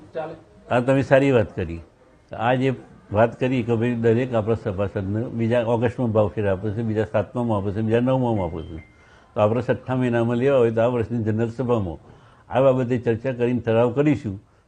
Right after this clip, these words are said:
Speaker 2: તો આવતી સાલે, આવતી વર્ષે પંદરસો એ ભાવ ફેર અમે આપી દઈશું.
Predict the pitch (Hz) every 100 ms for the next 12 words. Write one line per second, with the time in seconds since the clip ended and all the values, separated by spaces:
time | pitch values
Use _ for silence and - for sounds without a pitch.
0 | - 113 113 143 120 120 123 113 - 107
1 | 107 147 127 123 117 117 123 110 120 117
2 | 107 - 117 120 151 156 110 85 80 80